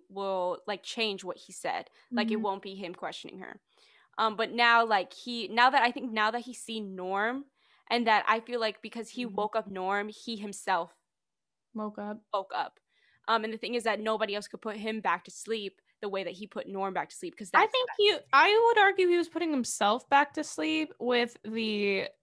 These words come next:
Speaker 2: perfect little fantasy of a perfect family.
Speaker 1: But he doesn't know.
Speaker 2: Like,
Speaker 1: You know
Speaker 2: I
Speaker 1: what
Speaker 2: think
Speaker 1: I
Speaker 2: 'cause,
Speaker 1: mean?
Speaker 2: well,
Speaker 1: Like, he
Speaker 2: every
Speaker 1: doesn't
Speaker 2: time, no,
Speaker 1: know
Speaker 2: 'cause every
Speaker 1: any
Speaker 2: time he was,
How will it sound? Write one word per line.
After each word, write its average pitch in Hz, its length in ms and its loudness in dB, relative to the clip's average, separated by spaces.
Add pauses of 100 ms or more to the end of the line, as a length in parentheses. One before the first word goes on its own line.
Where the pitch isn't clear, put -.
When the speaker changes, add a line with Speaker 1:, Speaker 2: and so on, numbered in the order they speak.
Speaker 2:
perfect 240 380 -2
little 220 200 0
fantasy 202 500 -2
of 196 100 -2
a 196 60 -6
perfect 190 440 -4
family. 175 720 -10 (180)
Speaker 1:
But 277 160 2
he 330 140 -4
doesn't 302 300 -8
know. 202 480 -4 (120)
Speaker 2:
Like, 254 120 -20 (100)
Speaker 1:
You 247 80 4
know 285 60 2
Speaker 2:
I - 20 0
Speaker 1:
what 294 80 -2
Speaker 2:
think 208 120 -6
Speaker 1:
I - 40 -20
Speaker 2:
'cause, 220 140 -6
Speaker 1:
mean? 247 220 -10
Speaker 2:
well, 285 200 4
Speaker 1:
Like, - 80 -2
he 320 60 6
Speaker 2:
every 392 160 2
Speaker 1:
doesn't - 0 -
Speaker 2:
time, 370 220 0
no, 381 220 6
Speaker 1:
know - 20 4
Speaker 2:
'cause 415 200 2
every 415 200 4
Speaker 1:
any - 20 2
Speaker 2:
time 427 180 4
he 403 120 -4
was, 403 160 -16